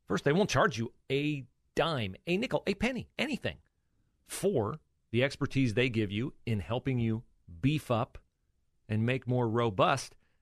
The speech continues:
your benefits package for your employees. They survey all the companies out there, life, health, vision, dental, disability. They present you the cost. You pick, "I'll take this package."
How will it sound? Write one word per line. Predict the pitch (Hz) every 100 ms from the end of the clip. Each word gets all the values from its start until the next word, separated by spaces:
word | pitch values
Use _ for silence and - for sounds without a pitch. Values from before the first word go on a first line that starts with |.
| -
your | 110
benefits | 87 151 185 117 -
package | - 104 98 131 - _
for | 117
your | 117 120
employees. | 120 156 98 - _ _ _ _
They | 117
survey | - 165 170 131 127 147 - _ _ _ _ _
all | 117 139
the | 151
companies | - 151 156 143 123
out | 120 123
there, | 127 135 -
life, | 98 117 - -
health, | 110 117 113 _ _ _ _ _ _
vision, | 117 117 123
dental, | 113 120 120
disability. | 110 117 113 113 107 113 - _ _ _ _
They | 120
present | 127 131 139 131
you | 139
the | 120
cost. | - 95 -
You | -
pick, | - 165 - _ _ _ _ _ _ _ _ _ _
"I'll | 104
take | - 131 104
this | 135 -
package." | 127 131 - 131 107 -